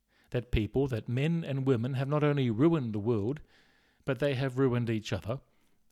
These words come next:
and they have given God their middle finger, especially in what is left of the old Anglo-Saxon subculture in the West.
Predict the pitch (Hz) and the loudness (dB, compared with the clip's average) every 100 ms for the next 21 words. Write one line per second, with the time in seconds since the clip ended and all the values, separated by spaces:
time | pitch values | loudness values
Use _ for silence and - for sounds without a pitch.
0 | _ - 127 131 135 135 120 135 131 120 | _ -4 0 2 4 2 2 2 2 0
1 | 107 131 123 104 120 110 120 135 127 120 | 2 4 4 0 -2 0 0 2 2 0
2 | 220 180 107 104 _ _ _ _ _ _ | -2 0 -2 -6 _ _ _ _ _ _
3 | 135 123 - 160 - 139 123 117 117 110 | -6 -6 0 0 0 0 0 0 0 2
4 | 120 110 110 127 123 - 104 104 127 113 | 2 2 -2 -2 -4 -6 -8 -6 -4 -2
5 | 107 101 - 120 117 107 107 - 123 - | -2 -4 -6 -6 -4 -6 -6 -6 -8 -8
6 | - 98 98 - 160 - 107 101 - - | -10 -8 -4 -2 -2 -4 -6 -6 -8 -8
7 | 101 98 123 117 - - | -8 -2 0 0 -2 -10